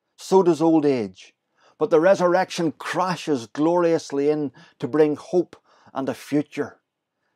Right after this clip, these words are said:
New life awaits. Jesus' resurrection guarantees it. And Paul drives it home in that chapter we read in First Corinthians fifteen, verses twenty-two and twenty-three.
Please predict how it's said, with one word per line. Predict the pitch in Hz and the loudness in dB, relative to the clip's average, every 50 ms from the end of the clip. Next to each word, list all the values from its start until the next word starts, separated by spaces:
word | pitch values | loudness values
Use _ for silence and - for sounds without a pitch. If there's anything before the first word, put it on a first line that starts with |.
| _ _ - | _ _ -14
New | - 143 160 190 190 | -8 -4 -2 0 2
life | 175 180 185 170 - - | 2 2 2 0 0 0
awaits. | 175 160 151 180 185 - _ - - - - - - - _ _ _ _ _ - 123 | 0 0 0 -2 -4 -6 _ -16 -20 -20 -20 -20 -20 -20 _ _ _ _ _ -20 -10
Jesus' | 110 117 135 151 143 139 147 127 - | -2 2 2 2 2 2 -2 -6 -6
resurrection | 113 120 135 135 131 131 120 117 123 131 - - - - 113 98 - _ _ _ _ _ - 113 | -2 0 0 2 2 0 0 -2 -2 -2 -4 -8 -14 -14 -14 -14 -14 _ _ _ _ _ -16 -10
guarantees | - 123 113 113 117 113 110 107 - - - 123 131 135 120 - | -6 -4 -4 -2 -4 -4 -6 -8 -10 -12 -6 -4 -4 -4 -4 -6
it. | 120 - _ _ _ _ _ _ _ _ _ | -10 -14 _ _ _ _ _ _ _ _ _
And | - 139 117 - | -14 -14 -14 -8
Paul | - 165 175 170 160 151 147 135 | -2 2 6 6 8 6 6 4
drives | 117 110 120 139 147 156 160 165 135 - | -2 -6 -4 -2 0 2 0 0 -2 -4
it | 151 - | -8 -8
home | - - 156 165 151 147 127 104 - _ _ _ - | -6 -2 -2 -2 -2 -2 -6 -8 -14 _ _ _ -14
in | - 135 | -8 -6
that | 147 143 143 - | -4 -4 -4 -6
chapter | - - - 147 147 - - - 143 | -8 -6 -4 -4 -4 -4 -6 -6 -4
we | 131 139 143 | -2 -2 -2
read | 135 131 139 135 123 110 98 - _ _ _ _ _ _ _ _ _ _ _ _ _ _ | -2 -2 -2 -2 -2 -4 -8 -12 _ _ _ _ _ _ _ _ _ _ _ _ _ _
in | - 113 104 104 _ | -16 -16 -16 -16 _
First | - - - - 147 151 139 - - | -20 -20 -4 0 0 0 0 0 -8
Corinthians | - 135 147 151 151 - 143 139 135 117 | -6 -2 -2 -2 -2 -2 -2 -4 -4 -4
fifteen, | - - 143 - - _ - 151 151 147 135 127 107 | -6 -10 -10 -10 -12 _ -6 -4 -4 -4 -4 -4 -4
verses | 123 139 139 - - 127 - | -4 -4 -4 -4 -10 -14 -14
twenty-two | - - 143 143 139 143 139 - - - 165 156 147 | -12 -10 -8 -8 -6 -6 -8 -10 -8 -6 -4 -4 -4
and | 123 117 | -4 -6
twenty-three. | - - 135 131 127 135 131 - - - 160 160 135 113 | -10 -10 -10 -10 -8 -10 -12 -12 -10 -8 -6 -6 -6 -8